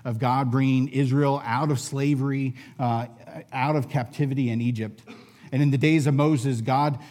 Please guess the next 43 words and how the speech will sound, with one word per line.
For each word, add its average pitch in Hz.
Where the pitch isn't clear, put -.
gave 139
Moses, 143
uh, 135
God 147
told 143
Moses 123
to -
go 135
to 139
Pharaoh 143
and 123
demand 135
the 135
release. 123
And 131
each 143
time 160
that 139
he 135
would 127
go, 127
he 117
would 120
go, 143
and 117
Pharaoh 143
would, 123
would 123
say 135
no, 135
or 113
Pharaoh 135
would 123
say 120
yes 117
and 107
quickly 113
change 117
his 107
mind. 101
And 131
so 156
when, 143